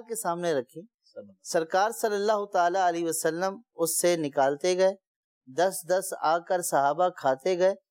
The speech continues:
Speaker 2: اللہ۔
Speaker 1: یہاں تک کہ سب سیر ہو گئے۔
Speaker 2: واہ۔
Speaker 1: اور کھجوریں ویسی کی ویسی ہی باقی تھیں۔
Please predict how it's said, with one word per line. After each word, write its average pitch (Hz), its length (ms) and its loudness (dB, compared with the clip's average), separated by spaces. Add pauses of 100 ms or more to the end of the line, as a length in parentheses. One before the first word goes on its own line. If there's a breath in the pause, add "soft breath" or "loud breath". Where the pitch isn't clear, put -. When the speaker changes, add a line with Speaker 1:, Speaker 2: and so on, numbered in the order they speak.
Speaker 2:
اللہ۔ 110 320 -10 (160)
Speaker 1:
یہاں 170 280 2 (120)
تک 208 280 -2
کہ 240 120 2
سب - 300 0 (240)
سیر 165 260 4
ہو 131 260 -4
گئے۔ 113 160 -4 (340)
Speaker 2:
واہ۔ 117 160 2 (120)
Speaker 1:
اور 196 160 2
کھجوریں 190 600 0 (200)
ویسی 175 460 0
کی 226 160 -4
ویسی 180 420 2
ہی 247 80 2
باقی 180 400 -2
تھیں۔ 156 220 -8